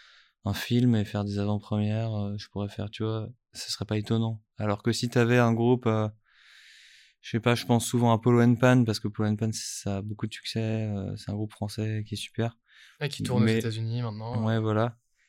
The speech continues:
Speaker 1: Euh, mais qui vont pas commencer à sortir de leur, de leur propre recette, parce que ce serait une erreur, parce que leur recette, elle est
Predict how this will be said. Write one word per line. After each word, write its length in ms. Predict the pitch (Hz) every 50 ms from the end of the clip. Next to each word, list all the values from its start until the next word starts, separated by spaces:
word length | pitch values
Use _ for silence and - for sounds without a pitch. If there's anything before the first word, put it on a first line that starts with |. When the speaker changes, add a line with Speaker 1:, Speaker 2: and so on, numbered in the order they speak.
| _ _ _ _ _ _ 98
Speaker 1:
Euh, 400 | 101 104 104 104 104 104 104 - -
mais 380 | - 101 107 110 117 120 120
qui 180 | 117 - - 113
vont 160 | 110 107 104 101
pas 320 | - 113 113 120 117 117
commencer 280 | 113 - 113 107 110 120
à 40 | 110
sortir 360 | - - 107 101 - - 113
de 80 | 113 113
leur, 320 | 107 107 104 98 104 - _ -
de 140 | 107 110 107
leur 160 | 101 98 -
propre 300 | - - 113 _ - 107
recette, 460 | 107 107 117 117 - 143 127 131 - _
parce 160 | 107 104 -
que 100 | - 104
ce 140 | 104 107 101
serait 220 | - - - 104
une 100 | 104 104 110
erreur, 340 | 113 113 123 127 123 - _
parce 120 | - -
que 80 | _ 104
leur 160 | 98 95 92
recette, 320 | 98 101 - 113 107 -
elle 80 | 101
est 60 | 95